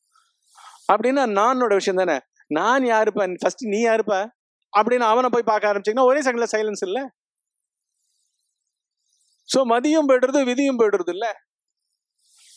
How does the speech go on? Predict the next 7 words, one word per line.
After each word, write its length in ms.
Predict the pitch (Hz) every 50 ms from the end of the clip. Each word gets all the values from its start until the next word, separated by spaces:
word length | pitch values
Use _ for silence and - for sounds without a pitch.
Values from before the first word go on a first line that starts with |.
| - -
இல்லாட்டி 280 | 233 262 262 262 302 262
விதியை 360 | 220 240 254 285 294 302 285
ஓயாம 640 | 247 226 233 240 247 254 262 277 285 302 320 330 294
நீங்க 220 | 262 254 247 247
மதியால 520 | 220 208 214 220 254 262 262 262 262 262 240 214
விதைச்சுட்டே 520 | 196 190 208 262 - 302 294 277 269 277 277
இருப்பீங்க. 340 | 277 262 285 247 214 196